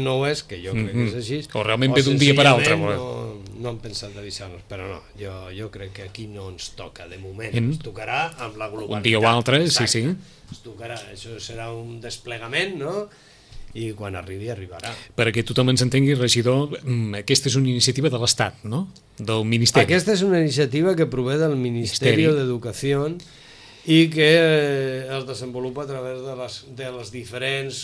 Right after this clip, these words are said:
Speaker 1: conselleries i consejeries de les
Speaker 2: Mhm.
Speaker 1: comunitats autònomes d'Espanya, no?
Speaker 2: Ho dic perquè el que passa en el cas de Catalunya, diguem-ne, que és una, una certa fricció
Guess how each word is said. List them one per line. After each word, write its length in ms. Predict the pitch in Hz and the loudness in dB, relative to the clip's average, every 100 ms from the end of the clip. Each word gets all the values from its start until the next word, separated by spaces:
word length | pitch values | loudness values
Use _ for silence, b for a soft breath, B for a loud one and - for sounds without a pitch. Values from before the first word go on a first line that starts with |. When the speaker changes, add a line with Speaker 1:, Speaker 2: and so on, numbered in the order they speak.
| - | -12
Speaker 1:
conselleries 840 | 123 113 127 120 120 131 139 135 127 | -14 -12 -10 -8 -8 -6 -6 -6 -10
i 60 | |
consejeries 840 | 127 120 - 120 123 123 131 120 107 | -12 -10 -10 -8 -8 -2 2 4 4
de 60 | |
les 160 | 113 131 | 4 2
Speaker 2:
Mhm. 40 | |
Speaker 1:
comunitats 480 | 131 123 120 123 110 | 0 -6 -8 -8 -6
autònomes 540 | 117 117 113 120 120 | -8 -10 -10 -8 -10
d'Espanya, 600 | 107 101 - 82 78 82 104 | -10 -12 -14 -16 -16 -14 -10
no? 80 | |
Speaker 2:
Ho 60 | 101 | -2
dic 120 | 110 | 0
perquè 200 | 123 120 117 | 0 4 2
el 80 | |
que 140 | 117 113 | 2 0
passa 300 | 123 123 123 | 4 6 4
en 40 | 113 | 2
el 80 | 101 | 2
cas 160 | 110 | 2
de 80 | 113 | 2
Catalunya, 480 | 117 117 120 120 131 | 2 2 2 4 4
diguem-ne, 400 | 117 117 120 131 | 4 2 2 2
que 80 | 120 | 0
és 80 | |
una, 260 | 117 113 98 - - - | 0 -2 -4 -8 -18 -12
una 180 | 110 110 | -6 0
certa 440 | - 117 - 120 | 0 0 0 0
fricció 680 | - 135 - - 123 123 156 | 0 -2 2 4 4 2 0